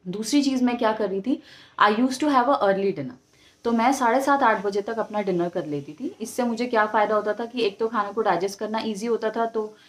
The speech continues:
अ, मेरा जो, अ, digestion है वो improve हो गया, जिससे in turn मेरा metabolism improve हो गया।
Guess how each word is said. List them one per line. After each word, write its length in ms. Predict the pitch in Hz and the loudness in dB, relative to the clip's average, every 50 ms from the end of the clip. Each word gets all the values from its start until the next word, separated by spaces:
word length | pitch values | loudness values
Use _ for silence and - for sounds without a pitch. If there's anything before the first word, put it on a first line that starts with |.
| _ _ - | _ _ -2
अ, 220 | - 180 175 175 | 0 2 2 2
मेरा 280 | 175 180 180 180 196 196 | 2 2 4 4 4 2
जो, 360 | 190 196 208 202 202 196 - - | 2 2 2 2 0 0 -2 -2
अ, 80 | 165 | -2
digestion 520 | 175 170 180 175 165 170 180 - - 214 208 | 0 0 0 0 2 0 -2 -2 -2 -2 -2
है 60 | 202 | -2
वो 120 | 196 208 | -2 -2
improve 340 | 214 214 214 214 214 220 214 | -2 -2 -4 -4 -6 -4 -2
हो 120 | 214 214 | -2 -2
गया, 140 | 208 214 214 | 0 -2 -4
जिससे 320 | 202 185 190 190 - 196 185 | -4 -4 -6 -4 -2 -2 -2
in 140 | 185 175 | -2 -2
turn 160 | 185 175 180 175 | -2 -2 -2 -2
मेरा 160 | 175 170 156 | -4 -4 -6
metabolism 600 | 151 147 147 175 180 196 202 214 214 226 226 226 | -6 -8 -8 -4 -2 0 0 0 0 0 -2 -2
improve 300 | 226 220 - 226 220 220 | -4 -6 -4 -6 -4 -2
हो 100 | 220 214 | -2 -2
गया। 180 | 214 254 320 | 0 0 -2